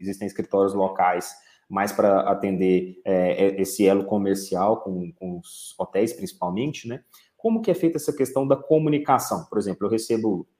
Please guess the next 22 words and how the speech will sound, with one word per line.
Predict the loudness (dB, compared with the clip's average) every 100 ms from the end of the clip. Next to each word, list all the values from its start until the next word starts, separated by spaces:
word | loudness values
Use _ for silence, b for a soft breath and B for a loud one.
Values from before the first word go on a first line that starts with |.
| 6
push, | 8 8 6
hoje | 6 6 6
mesmo | 6 4
acho | 4
que |
eu | 0
recebi | 0 -2
um | -6
de | -2
cashback | 0 0 -2 -4 -4
do | -8
Booking | -10 -12 -14
aqui | -16 -16
de | -10
cem | -6
reais. | -4 -4 -6 -10 b b b b
Ah, | 4 6 6 4
como | 2 2
que |
é | 2
feito | 2 2 4
isso, | 2 2 -6